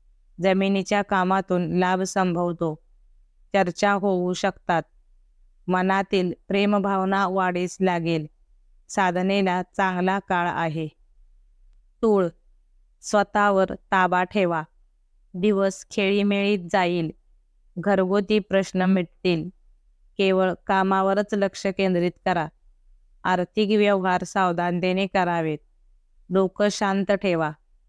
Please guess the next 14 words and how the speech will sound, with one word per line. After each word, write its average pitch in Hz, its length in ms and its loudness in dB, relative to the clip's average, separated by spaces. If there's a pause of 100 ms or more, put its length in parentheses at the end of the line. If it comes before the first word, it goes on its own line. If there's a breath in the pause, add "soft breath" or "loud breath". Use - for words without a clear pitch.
(360)
व्यापारी 185 500 0
वर्गाला 190 680 0
लाभदायक 185 760 0
दिवस 175 400 -2
असेल. 165 400 -4 (760)
जलद 196 340 2
गतीने 190 560 0
कामे 185 460 -2
पूर्ण 190 380 0
होतील. 170 560 -2 (640)
माणसे 185 520 0
ओळखण्याचा 190 800 0
प्रयत्न 185 600 0
करावा. 165 480 -2